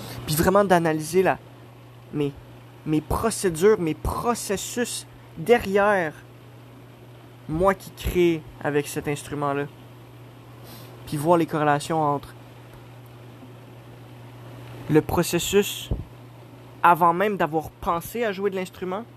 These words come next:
au processus de, d'avoir pensé à l'instrument, d'avoir pensé à jouer de l'instrument, jusqu'à temps d'av-, de l'avoir acheté, jusqu'à temps de m'avoir assis pour la première fois avec cet instrument-là,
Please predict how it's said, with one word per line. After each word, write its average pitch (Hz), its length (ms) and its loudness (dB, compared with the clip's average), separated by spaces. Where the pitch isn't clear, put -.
au 180 80 8
processus 196 720 -2
de, 170 180 4
d'avoir 175 360 4
pensé 247 640 -2
à 165 60 0
l'instrument, 180 580 0
d'avoir 160 280 2
pensé 185 320 2
à 185 60 6
jouer 170 260 2
de 185 60 -2
l'instrument, 175 460 -2
jusqu'à 185 340 -2
temps 180 240 0
d'av-, 156 160 0
de 147 160 0
l'avoir 147 400 2
acheté, 170 420 -2
jusqu'à 185 360 -2
temps 175 220 -2
de 165 80 2
m'avoir 156 400 2
assis 180 340 0
pour 175 120 -2
la 160 100 4
première 160 300 -2
fois 165 200 0
avec 151 180 -2
cet 147 140 -10
instrument-là, 147 520 -4